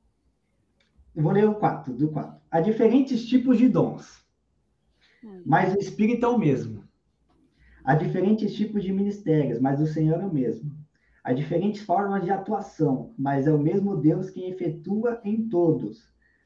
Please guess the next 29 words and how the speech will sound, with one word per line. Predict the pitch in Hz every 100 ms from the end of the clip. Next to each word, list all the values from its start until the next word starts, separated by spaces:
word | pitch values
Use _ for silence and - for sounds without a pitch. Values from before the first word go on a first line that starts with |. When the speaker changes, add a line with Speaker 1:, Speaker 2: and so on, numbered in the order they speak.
| _
Speaker 1:
A | -
cada | 202 190 220
um, | 226
porém, | 202 175 214 - - - -
é | 151 156
dada | 131 143 175 196 208 190
a | 175
manifestação | 196 226 220 202 180 170 190
do | 170
Espírito, | 156 - 160 180 - 190 160
visando | 165 175 139 202 262 247
ao | 226 160
bem | 220 254
comum. | 262 190 147 - - _ _ _ _ _ -
Pelo | 151 160
Espírito, | - - 220 240 202
a | 175
um | 190
é | 185
dada | 160 170 165
a |
palavra | 156 151 143 135
de | -
sabedoria, | 131 123 120 113 117 135 156 - - _ _ -
a | 147 147
outro, | 208 208 -
pelo | 175 170
mesmo | 175 185 175
Espírito, | 151 - 180 190 202 -